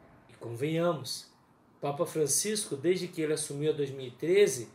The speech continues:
ele deu sequência às sábias orientações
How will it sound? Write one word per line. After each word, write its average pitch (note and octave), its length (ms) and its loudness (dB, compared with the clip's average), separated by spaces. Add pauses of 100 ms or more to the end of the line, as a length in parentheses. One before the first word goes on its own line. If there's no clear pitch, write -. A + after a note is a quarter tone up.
(380)
ele C3 200 -4
deu D#3+ 180 0
sequência E3+ 840 0 (380)
às C#3+ 140 -2
sábias F#3 920 2 (240)
orientações D3+ 1080 0